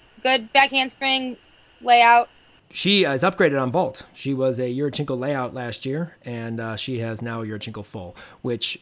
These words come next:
Speaker 2: I know is one thing that we look at, obviously, when we get to J O Nationals. That extra three tenths makes a big difference. Um, even the strong layouts are still only going nine four, and you can get a decent Yurchenko at nine five, nine five five, nine six, with that extra tenths do help the team stand. And so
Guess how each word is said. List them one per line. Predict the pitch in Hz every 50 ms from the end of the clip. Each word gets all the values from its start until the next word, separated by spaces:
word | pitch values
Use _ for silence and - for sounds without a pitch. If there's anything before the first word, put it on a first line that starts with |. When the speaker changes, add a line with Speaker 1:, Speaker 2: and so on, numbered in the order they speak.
| _ _
Speaker 2:
I | - 123 127
know | 127 135 135 131 131 131
is | 123 110
one | 120 135 135 127
thing | 117 139 127 123 120
that | 113 101 127
we | 135 147 156 151
look | 131 127 117 -
at, | 127 123 120 113
obviously, | 101 117 117 117 117 - 123 123
when | 117
we | 117
get | 113 123 110
to | -
J | 107 110 117 113
O | 113
Nationals. | 117 113 113 104 - - 120 113 110 107 - - - - - -
That | 123 120 120
extra | 120 123 120 - - 139 120
three | - - 120 113
tenths | - 123 120 113 107 - 113
makes | 113 117 117 117 - -
a | 113
big | 107 113 107 107 104
difference. | 120 117 - - 135 135 131 - - - - - - - - - _ -
Um, | 107 107 104 104 104 104 104 107 110 113 -
even | - 127 117 117 113
the | 110
strong | - - 123 113 110 110
layouts | 113 120 120 113 113 113 110 - -
are | 104
still | - - 127 113
only | 110 110 113
going | 110 120 117 113 110
nine | 110 107 107 107 107
four, | - - 123 113 110 110 107 104 104 104
and | 104 107 107 107
you | 107 107
can | - 104 104 101 104
get | 107 120 107
a | 104 104 98 95 104 -
decent | - 120 110 - 110 101
Yurchenko | 98 95 - 135 123 110 101 101
at | 101 101
nine | 101 98 98 98
five, | - - 107 98 95 95 90 - - - - - _ _ _ -
nine | 101 98 95
five | - 101 95 92 -
five, | - 98 92 95 98
nine | 98 95 95 95
six, | - 95 90 87 -
with | 110 104 -
that | - 98 87
extra | 101 107 - - 104
tenths | 95 - 107 95 92 -
do | - 107 98
help | 95 98 95 -
the | - 98
team | - - 101 95 87
stand. | - - 98 90 87
And | 87 -
so | 110 104 101